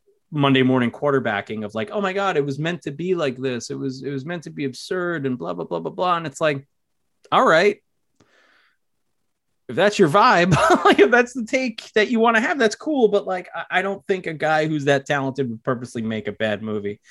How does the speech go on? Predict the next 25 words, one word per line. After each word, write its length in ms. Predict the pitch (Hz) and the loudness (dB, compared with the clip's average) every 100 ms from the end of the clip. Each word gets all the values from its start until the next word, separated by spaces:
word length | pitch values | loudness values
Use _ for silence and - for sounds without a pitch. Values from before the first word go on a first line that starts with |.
| _ - | _ -2
I 100 | 131 | 0
think 200 | 143 139 | 2 0
he 180 | 151 127 | -2 -2
had, 420 | 131 131 127 120 | 0 2 0 0
I 100 | 160 | 0
don't 120 | 165 | 0
think 120 | 165 156 | -2 -6
he's 180 | 143 | -6
Tommy 280 | - 139 127 | -2 0 0
Wiseau. 440 | 113 104 104 85 - _ _ _ _ _ _ _ _ _ - | -4 -6 -8 -10 -14 _ _ _ _ _ _ _ _ _ 0
I 120 | 139 | 2
think 160 | 156 139 | 4 4
Tommy 300 | 160 147 139 | 2 4 4
Wiseau 420 | 131 123 131 127 | 4 4 4 4
knew 200 | 127 127 | 2 2
what 140 | 123 | 0
he 100 | 123 | -2
was 180 | 117 104 | -6 -4
doing 320 | 120 120 127 | -2 0 -2
when 80 | 123 | -2
he 80 | 131 | -2
was 140 | 135 | -2
making 300 | 143 135 147 | -2 -2 -2
The 80 | 139 | -2
Room. 300 | 147 156 | 0 -2